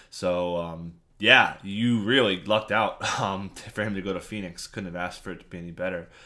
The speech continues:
Um, just quickly to wrap up that, you're dropping Ulis, you're dropping Josh Gray. That's kinda it. Um, yeah, no, no one else really changes.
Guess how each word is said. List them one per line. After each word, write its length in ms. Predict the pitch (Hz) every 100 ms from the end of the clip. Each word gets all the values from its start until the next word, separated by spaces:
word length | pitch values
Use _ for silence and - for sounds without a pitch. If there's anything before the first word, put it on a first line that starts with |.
| - - _
Um, 140 | 85 85
just 240 | 98 -
quickly 260 | 123 117 104
to 60 |
wrap 340 | 92 101 92 -
up 160 | 90
that, 340 | 101 98 92 -
you're 120 | 107
dropping 420 | 98 98 - 92
Ulis, 380 | 92 90 90 85
you're 100 | 90
dropping 400 | 87 85 90 85
Josh 340 | 85 80 -
Gray. 640 | - 87 85 85 82 82 87 - -
That's 300 | 80 78 -
kinda 280 | - 92 82
it. 300 | 71 80 - _ _
Um, 380 | 85 82 113 110 _
yeah, 140 | 80 71 - _
no, 140 | 104 101
no 140 | 107 95
one 120 | 87
else 180 | 87 -
really 160 | 80
changes. 420 | 80 82 85 80